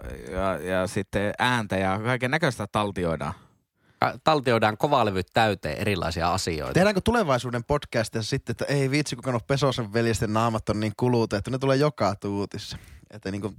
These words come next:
Speaker 3: toisaalta me, kun olemme haukkuneet sitä, että julkiset pyörivät T V-ohjelmista, elokuvista toiseen, niin kulutetaan, niin, niin tehdään myös mekin.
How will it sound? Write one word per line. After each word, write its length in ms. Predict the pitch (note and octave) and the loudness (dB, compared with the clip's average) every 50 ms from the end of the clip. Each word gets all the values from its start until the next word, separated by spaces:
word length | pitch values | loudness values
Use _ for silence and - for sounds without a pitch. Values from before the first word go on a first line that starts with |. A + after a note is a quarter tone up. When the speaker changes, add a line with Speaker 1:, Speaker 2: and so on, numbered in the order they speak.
| - _ - | -16 _ -4
Speaker 3:
toisaalta 320 | A2 A2 A2 A2+ - G#2 - _ _ _ _ _ _ _ _ | -2 -2 -2 -2 -6 -8 -12 _ _ _ _ _ _ _ _
me, 240 | C#2+ E2+ A2+ G#2 - - - - - - - - _ | -4 -2 -2 -2 -2 -4 -12 -20 -20 -20 -20 -20 _
kun 120 | - D3 | 0 2
olemme 240 | D#3 D#3+ D#3 D#3 D3+ | 4 4 4 4 4
haukkuneet 460 | D3+ D#3+ D#3 D3 - - C#3 C3+ B2 | 6 6 4 4 2 0 0 0 2
sitä, 280 | - C3+ B2 C3 B2 A#2+ | 0 0 2 4 4 2
että 180 | A#2 - - A#2+ A#2 | 2 2 -2 -2 0
julkiset 540 | B2 B2 A#2 - - - - - - G#2+ - _ - - - | 0 0 0 -2 -6 -12 -8 -4 -4 -4 -4 _ -18 -20 -4
pyörivät 400 | - A#2 A2+ G#2+ G#2+ G2+ G2 F#2+ - - _ _ _ - _ _ _ _ _ _ _ _ _ - - - - | 0 0 2 2 0 0 -2 -4 -6 -14 _ _ _ -20 _ _ _ _ _ _ _ _ _ -20 -18 -4 0
T 20 | B2+ A#2+ A2+ | 0 2 2
V-ohjelmista, 520 | G#2+ A2 G#2+ A2 A2+ A2+ G#2 G#2 G#2 - G#2 | 2 2 2 2 0 0 -4 -6 -4 0 0
elokuvista 380 | A2 G#2+ G2+ G#2+ G#2 - - | 0 0 0 -2 -4 -4 -6
toiseen, 480 | F#2 - G2+ G2+ G#2 G#2 - G2+ G2 F2 | -6 -4 -2 -2 -2 -2 -4 -4 -4 -4
niin 100 | F#2+ G2 | -6 -8
kulutetaan, 600 | - A2 A2 G#2+ G2 G2+ F#2 - G2 G2 F#2+ F#2 | -6 -2 -2 -2 -2 -4 -8 -10 -8 -8 -8 -10
niin, 100 | F#2+ F#2 - - _ _ _ _ | -10 -14 -16 -20 _ _ _ _
niin 200 | - A2+ A2 A2+ - - | -8 -6 -6 -6 -4 -2
tehdään 320 | C#3+ C#3+ D3 C3 A#2+ A2 | 0 0 2 2 0 0
myös 320 | G#2+ G2+ F#2 F#2 - - | -2 -4 -4 -6 -8 -8
mekin. 320 | - C#2+ C2+ - _ - | -12 -14 -14 -16 _ -20